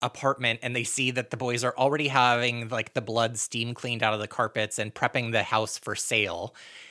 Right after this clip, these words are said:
And so they're thinking, like, "Okay, this is really suspicious. Your parents just died and you're, like, prepping your house for sale." But honestly, like, if I lived in the house where my parents had been killed,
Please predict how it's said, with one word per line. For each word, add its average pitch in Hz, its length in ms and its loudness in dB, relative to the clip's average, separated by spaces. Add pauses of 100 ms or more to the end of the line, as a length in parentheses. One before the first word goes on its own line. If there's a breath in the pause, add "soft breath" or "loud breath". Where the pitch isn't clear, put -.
(140 loud breath)
And 156 160 2
so 180 120 4
they're 147 220 4
thinking, 151 380 -2
like, 113 380 2 (220)
"Okay, 117 540 2
this 131 300 -2
is 139 160 -2
really 127 300 2
suspicious. - 520 -4
Your 123 80 -4
parents 123 300 -4
just - 320 -2
died 92 580 2
and 113 340 2
you're, 110 140 -4
like, 98 240 -4
prepping 120 300 -4
your 95 100 -4
house 135 260 0
for 113 140 -6
sale." 92 420 -4 (220 loud breath)
But 196 120 4
honestly, 185 600 0
like, 127 240 0
if 135 160 0
I 170 500 0
lived 131 300 0
in 151 80 -2
the 139 80 -4
house 127 300 0
where 104 440 0
my 113 140 2
parents 117 300 -2
had 110 100 -6
been 117 160 -2
killed, 110 360 -2